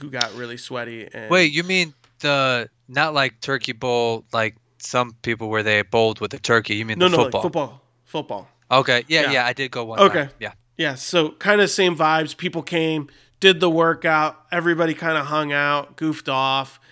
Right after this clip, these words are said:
Speaker 1: got to see each other, and then we all kinda shared, shared donuts and coffee together, and then kinda dispersed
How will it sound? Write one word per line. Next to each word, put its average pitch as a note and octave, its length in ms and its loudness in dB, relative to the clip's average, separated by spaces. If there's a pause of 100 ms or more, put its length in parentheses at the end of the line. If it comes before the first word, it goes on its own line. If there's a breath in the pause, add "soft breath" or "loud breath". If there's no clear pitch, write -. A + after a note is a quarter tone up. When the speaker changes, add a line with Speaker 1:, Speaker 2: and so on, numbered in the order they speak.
(180 soft breath)
Speaker 1:
got D3+ 180 -6
to D3+ 80 -10
see C3+ 160 -8
each C3 180 -8
other, B2+ 460 -4 (460 soft breath)
and C3+ 120 -8
then C3+ 100 -4
we C3+ 100 -4
all C3 220 -2
kinda C3 400 -8 (1000 soft breath)
shared, C#3+ 560 -4
shared E3+ 380 -2
donuts D#3 340 0
and D3 120 -8
coffee C3 380 -4
together, B2+ 280 -4
and A#2+ 100 -8
then A2 200 -14 (140)
kinda G#2 200 -14
dispersed - 800 -18